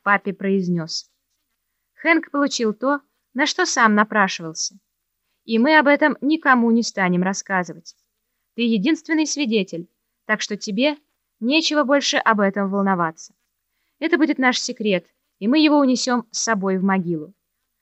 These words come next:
А как насчёт мистера и миссис Спруил? Если они об этом не узнают, так и переживать не будут.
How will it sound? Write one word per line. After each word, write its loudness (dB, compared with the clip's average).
А -10
как 2
насчёт 0
мистера -2
и 4
миссис 0
Спруил? -2
Если -6
они 4
об 4
этом 2
не 4
узнают, 2
так -4
и 0
переживать 2
не -2
будут. -10